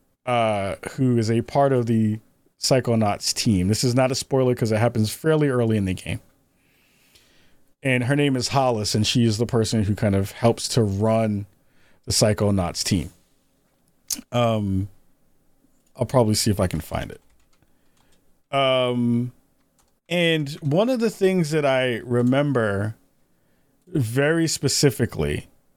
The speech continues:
was, um, was after having the conversation with, having the conversation with,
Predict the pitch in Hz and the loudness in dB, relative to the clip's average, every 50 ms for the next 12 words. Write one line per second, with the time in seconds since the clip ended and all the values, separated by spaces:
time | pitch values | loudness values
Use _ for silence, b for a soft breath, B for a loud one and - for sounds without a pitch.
0 | _ _ _ _ _ _ _ _ _ _ _ _ _ _ _ _ _ _ 139 117 | _ _ _ _ _ _ _ _ _ _ _ _ _ _ _ _ _ _ -4 -2
1 | 120 131 135 135 131 131 127 123 123 123 123 120 120 123 123 127 - - - - | 0 2 2 2 2 2 2 2 2 0 0 0 0 -2 -2 -2 -4 -4 -6 -8
2 | - _ _ _ _ _ _ _ _ _ _ _ _ _ _ _ _ - 139 139 | -12 _ _ _ _ _ _ _ _ _ _ _ _ _ _ _ _ -4 0 2
3 | 135 131 127 123 120 120 117 113 110 110 107 107 110 117 - _ _ _ _ _ | 2 2 2 2 0 0 0 -2 -2 0 0 -2 -2 -6 -10 _ _ _ _ _
4 | _ _ _ _ _ _ _ b b b b b b b b b b _ _ _ | _ _ _ _ _ _ _ b b b b b b b b b b _ _ _
5 | _ _ _ _ _ _ _ _ _ - 165 160 151 135 - - 165 185 220 220 | _ _ _ _ _ _ _ _ _ 0 2 2 2 0 -2 0 0 2 2 2
6 | 254 247 214 220 208 185 180 170 156 - 165 156 147 147 143 - 151 143 135 - | 0 0 0 2 2 2 2 0 0 2 2 2 2 2 0 2 2 0 2 2
7 | - 139 131 127 127 120 110 117 120 120 120 117 113 110 113 107 - - - - | 2 2 2 2 2 2 0 2 2 2 2 2 2 0 0 -4 -8 -16 -20 -20
8 | - _ _ _ _ _ _ _ _ _ _ _ _ _ _ _ _ _ _ _ | -20 _ _ _ _ _ _ _ _ _ _ _ _ _ _ _ _ _ _ _
9 | _ _ _ _ _ _ _ _ _ _ _ _ _ _ _ _ _ _ - 151 | _ _ _ _ _ _ _ _ _ _ _ _ _ _ _ _ _ _ 0 2
10 | 147 139 139 - 151 139 131 131 - - 139 127 113 - - 127 120 117 113 107 | 2 2 0 0 0 0 0 0 0 2 2 0 2 2 2 2 2 2 2 0
11 | 104 110 113 113 110 110 107 107 104 101 - - - - | 0 0 2 2 2 2 2 0 -2 -4 -6 -12 -18 -20